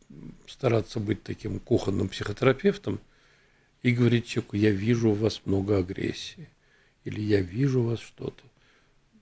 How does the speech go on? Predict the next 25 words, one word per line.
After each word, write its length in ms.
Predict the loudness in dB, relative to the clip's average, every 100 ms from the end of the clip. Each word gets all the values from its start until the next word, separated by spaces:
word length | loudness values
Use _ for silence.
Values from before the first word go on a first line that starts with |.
| _ -8
Не 140 | 0
надо, 340 | 2 2 -2 -4
не 140 | 2
надо 180 | 2 2
никого 260 | 0 2
диагностировать, 800 | 4 4 2 0 0 2 4 2
когда 200 | 0 -4
тебя 160 | -2 -4
об 60 | -6
этом 140 | -4
никто 220 | -6 -4
не 100 | -4
просил. 480 | -2 -2 -2 -4 -14 _ _ _ _ _ _ _ _ _ 0
Но 800 | 4 6 6 4 4 2 -2 -6 _ _ _ _ _ _ -4
заговорить 600 | -2 2 4 6 4 2
с 40 |
человеком, 380 | -4 -4 -4 -8
попытаться 400 | -10 -8 -6 -6
спросить 480 | -4 -4 -4 -6 -8
его 100 | -10
просто, 380 | 0 2 2 -2
почему 480 | -6 -6 2 4
вы 80 | 4
так 220 | 2 0
злитесь, 680 | 2 2 4 2 0 -10 -10